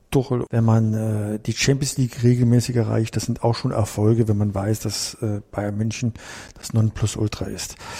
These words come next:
Aber er bringt tatsächlich eine Komponente hin-, äh, hinein, die Julius auch s-, sehr gut dargelegt hat. Ich erinnere mich an das Video, das er aufgenommen hat zu Saisonbeginn,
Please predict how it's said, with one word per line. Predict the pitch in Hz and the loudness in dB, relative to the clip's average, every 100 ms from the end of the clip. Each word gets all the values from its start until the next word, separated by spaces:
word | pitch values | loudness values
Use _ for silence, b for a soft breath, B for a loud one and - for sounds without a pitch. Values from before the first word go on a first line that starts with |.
| B B - | B B -4
Aber | 123 | 0
er | - | 2
bringt | 120 127 147 | 4 4 4
tatsächlich | 139 143 139 131 | 0 0 0 0
eine | 127 | 0
Komponente | 143 135 127 123 120 120 | 2 0 2 2 2 0
hin-, | 113 - | 0 -2
äh, | 120 117 123 | -4 -2 0
hinein, | 110 107 107 127 156 156 143 | 2 4 4 4 4 2 -2
die | - | -2
Julius | 113 117 120 - | 2 4 4 2
auch | 110 | -4
s-, | - 120 | -6 -8
sehr | 120 123 120 | -6 0 2
gut | 117 117 | 0 0
dargelegt | 110 120 131 143 147 | 0 2 2 2 0
hat. | 165 - B B B | 0 -4 B B B
Ich | 135 | 0
erinnere | 127 135 | 4 4
mich | 139 135 | 4 2
an | 123 | 2
das | 110 107 | 2 4
Video, | 117 151 135 | 4 6 6
das | 110 101 | 6 4
er | 101 | 0
aufgenommen | 107 - 107 110 107 | -2 -4 -2 2 2
hat | 123 | 0
zu | - 113 | -2 -2
Saisonbeginn, | 107 98 104 123 127 131 135 147 175 | 0 2 2 4 4 2 4 4 4